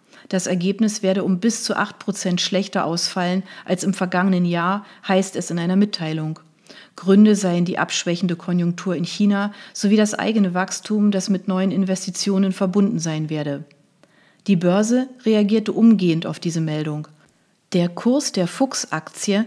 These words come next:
verlor am Morgen um einige Prozent. Das Unternehmen ficht das nicht an. Am Kurs werde man festhalten, heißt es. So sind für dieses Jahr Investitionen in Höhe von einhundertachtzig Millionen Euro vorgesehen, unter anderem in Deutschland,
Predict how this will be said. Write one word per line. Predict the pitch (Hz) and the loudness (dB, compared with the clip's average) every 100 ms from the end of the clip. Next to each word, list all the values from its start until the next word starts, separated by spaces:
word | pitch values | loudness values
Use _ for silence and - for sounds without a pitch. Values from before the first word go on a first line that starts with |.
| - - | -4 -20
verlor | - 202 208 226 | -2 2 2 2
am | 196 180 | 2 0
Morgen | 170 185 226 233 | 0 0 2 0
um | 185 | 0
einige | 160 196 208 208 | 0 2 2 0
Prozent. | - 190 - 196 175 - _ - - | -4 -4 -2 -2 -2 -8 _ -20 -6
Das | 180 - | -4 0
Unternehmen | 208 208 190 247 226 | 2 4 4 6 6
ficht | 196 247 233 - | 4 0 0 -2
das | 170 - | -4 0
nicht | 202 - | -2 0
an. | 190 190 170 - - - - | -2 -2 -2 -8 -20 -20 -2
Am | 185 185 | 0 0
Kurs | - 262 269 - | 2 2 2 0
werde | 208 | 2
man | 202 190 | 4 2
festhalten, | - 220 214 - 156 151 156 156 | 0 -2 -2 -6 -4 -2 -2 -4
heißt | 156 151 - | -4 -6 -8
es. | 143 - - _ - - - | -8 -10 -14 _ -20 -20 -18
So | - 190 | -2 2
sind | 175 262 - | 4 4 4
für | 214 | 2
dieses | 214 240 214 - | 2 2 0 -2
Jahr | 175 185 220 | 0 0 2
Investitionen | 208 202 196 214 - 208 196 220 214 | 2 2 0 -2 -2 -2 2 2 2
in | 190 | 0
Höhe | 196 214 | 2 0
von | 214 208 | 0 -2
einhundertachtzig | 175 233 233 226 196 - - 208 | 2 4 4 2 -2 -4 -6 -2
Millionen | 196 196 190 - | 0 0 0 0
Euro | 190 202 | 0 0
vorgesehen, | 185 - 185 185 175 190 208 - - - - | -2 -4 -2 0 0 2 0 -4 -18 -12 4
unter | 233 233 196 | 6 6 2
anderem | 185 208 208 196 | 2 2 2 0
in | 180 | 0
Deutschland, | 165 170 180 - 214 214 | 0 -2 -2 -2 0 0